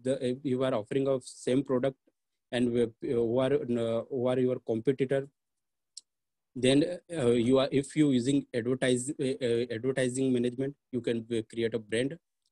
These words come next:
awareness before, uh, among the people, then stimulate impulses, impulse buying, increase confidence in a brand or a company, fight competitions,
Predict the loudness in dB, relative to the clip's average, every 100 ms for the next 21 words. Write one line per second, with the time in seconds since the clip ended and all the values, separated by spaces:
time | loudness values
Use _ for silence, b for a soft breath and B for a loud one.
0 | _ -4 -2 0 -4 -2 -2 -2 -6 -6
1 | -6 -10 -8 -6 -6 -6 -4 -4 -6 -6
2 | -4 -4 -8 -12 _ -20 _ _ _ _
3 | _ 0 2 4 4 2 -2 -8 -10 0
4 | 4 6 6 4 -2 -2 0 0 0 -2
5 | -4 -8 -18 _ -4 -2 -2 -2 -2 0
6 | 0 -2 -8 _ _ _ _ _ _ _
7 | _ 4 4 6 2 4 2 4 4 4
8 | 4 2 0 -2 0 2 0 -4 _ _
9 | _ -6 -6 -4 -4 0 0 0 -6 _
10 | _ -20 _ _ _ _ _ _ _ _
11 | _ _ 0 0 2 -2 0 2 2 2
12 | -2 -4